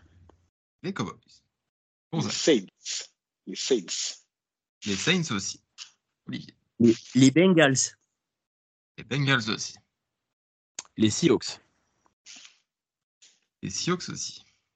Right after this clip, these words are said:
Speaker 2: Euh, les Packers.
Speaker 1: Packers aussi.
Speaker 3: Les Dolphins.
Speaker 1: Les Dolphins,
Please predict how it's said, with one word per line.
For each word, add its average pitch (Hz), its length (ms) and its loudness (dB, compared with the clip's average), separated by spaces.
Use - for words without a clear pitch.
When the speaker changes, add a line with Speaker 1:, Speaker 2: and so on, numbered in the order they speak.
Speaker 2:
Euh, 113 1800 6
les 98 100 2
Packers. - 640 4
Speaker 1:
Packers 202 320 0
aussi. 113 240 -4
Speaker 3:
Les 110 160 8
Dolphins. 160 460 4
Speaker 1:
Les 98 80 -4
Dolphins, 120 720 4